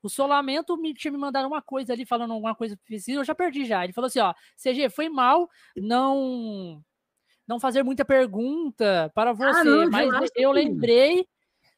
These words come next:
Speaker 1: eu lembrei do Bigato, que já joguei algumas vezes contra o time dele."
Speaker 2: Da hora
Speaker 1: De,
Speaker 2: isso,
Speaker 1: de que
Speaker 2: pô,
Speaker 1: time
Speaker 2: tem que
Speaker 1: você, de... de que time você era, o, o So-, o Solamento?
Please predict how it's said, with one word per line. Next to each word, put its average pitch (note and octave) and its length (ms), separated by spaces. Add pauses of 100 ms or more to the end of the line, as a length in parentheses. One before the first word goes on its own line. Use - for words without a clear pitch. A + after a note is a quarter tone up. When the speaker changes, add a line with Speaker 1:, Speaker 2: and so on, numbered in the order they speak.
Speaker 1:
eu G#3 100
lembrei B3+ 300
do C4+ 120
Bigato, A#3+ 600
que A3 180
já G#3+ 160
joguei A#3 680 (220)
algumas A3+ 580
vezes A3 440
contra A3+ 440
o A3 100
time A3+ 340
dele." F#3 420 (2000)
Speaker 2:
Da A#3 220
hora D#5+ 360
Speaker 1:
De, - 60 (100)
Speaker 2:
isso, A#3+ 100
Speaker 1:
de D4+ 60
que G#4 80
Speaker 2:
pô, - 80
Speaker 1:
time A4 140
Speaker 2:
tem F4 80
que D4 60
Speaker 1:
você, D#4 280
de... C4+ 160
de C4+ 100
que F4 100
time G4 200
você E4+ 240
era, B3 420
o, G#3+ 280
o G3+ 60
So-, A#3+ 140
o G3+ 140
Solamento? G#3 440